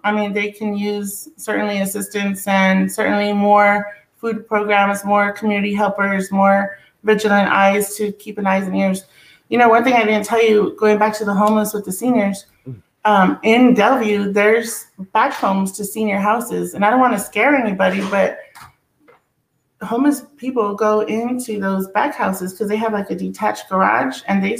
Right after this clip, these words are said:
Speaker 1: they live in there 'cause they know the senior citizen's not able to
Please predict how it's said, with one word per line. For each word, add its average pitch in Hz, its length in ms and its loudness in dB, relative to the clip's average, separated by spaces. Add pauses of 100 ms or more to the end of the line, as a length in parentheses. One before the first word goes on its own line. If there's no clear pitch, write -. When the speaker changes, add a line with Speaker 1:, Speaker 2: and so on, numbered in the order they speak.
(180)
Speaker 1:
they 220 160 2
live 262 260 2
in 269 100 0
there 185 220 0
'cause 214 140 -2
they 220 100 0
know 226 160 0
the 208 140 -2
senior 214 240 -4
citizen's 220 480 -8
not 208 160 0
able 214 260 2
to 202 400 0